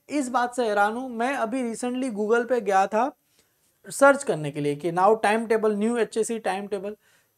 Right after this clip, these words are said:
महाराष्ट्र बोर्ड की साइट पे तो ओपन ही नहीं, बाकी और मीडिया पे गया, कहीं ना कहीं और कुछ ना कुछ चालू हो गया। मतलब तुम सोचो,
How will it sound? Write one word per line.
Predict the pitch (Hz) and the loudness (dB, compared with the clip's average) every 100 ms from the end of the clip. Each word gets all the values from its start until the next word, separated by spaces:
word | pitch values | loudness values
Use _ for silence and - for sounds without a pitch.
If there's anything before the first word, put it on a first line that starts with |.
| _ _ _ _ _ - | _ _ _ _ _ 2
महाराष्ट्र | 202 233 262 294 | 6 6 6 2
बोर्ड | 262 254 247 | 4 4 2
की | 262 | 0
साइट | 233 233 | 0 0
पे | 247 | -2
तो | 226 | 0
ओपन | 208 247 254 | 0 0 -2
ही | 269 | -2
नहीं, | 254 226 | -4 -2
बाकी | 202 202 247 | -2 -2 -4
और | 214 262 269 | 2 4 4
मीडिया | 262 254 254 | 0 -2 -2
पे | 262 | -2
गया, | 240 240 | -4 -6
कहीं | - 247 277 | -4 -2 -2
ना | 277 | -4
कहीं | 269 269 269 | -4 -6 -8
और | - 233 277 | -4 0 0
कुछ | 269 269 - 262 | -2 -4 -4 -4
ना | 302 | -4
कुछ | 294 - | -4 0
चालू | 233 165 147 | 2 2 0
हो | 120 120 | -6 -8
गया। | 120 151 | -10 -8
मतलब | 170 240 262 254 | -6 -4 -4 -6
तुम | 262 247 | -8 -8
सोचो, | - 220 220 247 254 | -4 -4 -2 -4 -4